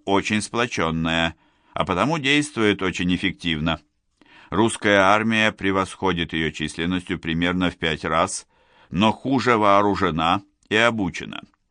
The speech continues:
и потому проигрывает сражения, в которых принимает участие сам несговорчивый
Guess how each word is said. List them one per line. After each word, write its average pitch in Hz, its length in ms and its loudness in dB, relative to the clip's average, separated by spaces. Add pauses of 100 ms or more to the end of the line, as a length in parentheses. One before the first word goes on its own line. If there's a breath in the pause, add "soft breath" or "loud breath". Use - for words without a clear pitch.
и 185 80 -2
потому 170 500 0
проигрывает 165 760 0
сражения, 123 640 -2
в 110 60 -6
которых 98 440 -2
принимает 90 520 0
участие 85 640 -2
сам 92 360 0
несговорчивый 82 1000 -2